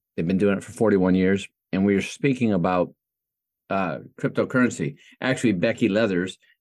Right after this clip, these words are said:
is the one that invited me. She was the one putting it on the panel, and I got to M C it and be the keynote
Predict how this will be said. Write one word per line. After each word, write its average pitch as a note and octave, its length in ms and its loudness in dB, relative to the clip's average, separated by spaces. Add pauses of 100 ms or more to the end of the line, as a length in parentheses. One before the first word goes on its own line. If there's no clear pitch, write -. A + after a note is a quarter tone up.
(160)
is G2+ 140 -4
the G2 80 -8
one F2+ 160 2
that E2+ 120 2
invited F#2 360 0
me. E2+ 140 -2
She G#2 160 -6
was G2 160 -4
the F#2 60 -8
one F2+ 180 -2
putting F2+ 260 -2
it D#2+ 200 -2
on F2+ 420 0 (280)
the - 80 -8
panel, F#2+ 540 -2
and F2+ 160 -6
I F#2+ 120 -4
got F#2 180 -2
to - 120 -4
M F2+ 160 -2
C B2 340 0
it F2+ 160 2
and F#2 240 -2
be G2 140 0
the F2 140 -2
keynote F2 540 0